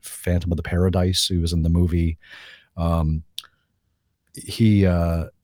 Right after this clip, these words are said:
wrote these gorgeous lyrics. Uh, Kenny Asher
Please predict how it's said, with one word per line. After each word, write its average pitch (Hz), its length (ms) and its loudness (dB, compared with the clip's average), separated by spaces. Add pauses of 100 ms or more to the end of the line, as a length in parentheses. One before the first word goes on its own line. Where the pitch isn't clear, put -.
(840)
wrote 110 200 6
these 101 160 2
gorgeous 107 440 2
lyrics. 87 500 0
Uh, 95 220 0
Kenny 127 340 4
Asher 92 460 0